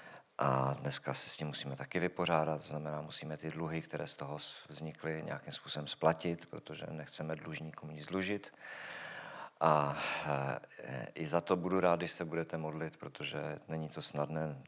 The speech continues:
každý měsíc najít ty zdroje, ale i o to se snažíme. Ale pořád naším cílem,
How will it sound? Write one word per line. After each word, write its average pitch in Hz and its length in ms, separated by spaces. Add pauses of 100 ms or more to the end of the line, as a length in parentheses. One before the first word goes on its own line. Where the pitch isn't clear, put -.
(140)
každý 73 300
měsíc 73 520
najít 78 460
ty 78 120
zdroje, 80 480 (840)
ale 69 180
i 78 120
o 78 100
to 76 120
se 71 160
snažíme. 67 480 (220)
Ale 90 160
pořád 85 400
naším 92 380
cílem, 87 480